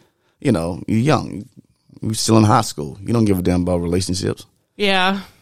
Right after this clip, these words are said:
Speaker 1: You know, but
Speaker 2: I don't know. I, and I also think it,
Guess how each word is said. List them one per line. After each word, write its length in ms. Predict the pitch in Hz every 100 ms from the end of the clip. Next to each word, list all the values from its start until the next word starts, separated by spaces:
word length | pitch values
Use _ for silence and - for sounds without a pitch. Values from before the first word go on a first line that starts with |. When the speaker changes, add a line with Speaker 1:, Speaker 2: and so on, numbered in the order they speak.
| _ _
Speaker 1:
You 100 | -
know, 260 | 98 95 104 - - 113 113 - -
but 260 | 101 90
Speaker 2:
I 120 | 208 214
don't 100 | 175
know. 300 | 160 151 151
I, 140 | 190 -
and 160 | 214
I 120 | 226
also 280 | 240 262 233
think 480 | 196 202 170 151 - _
it, 260 | 190 180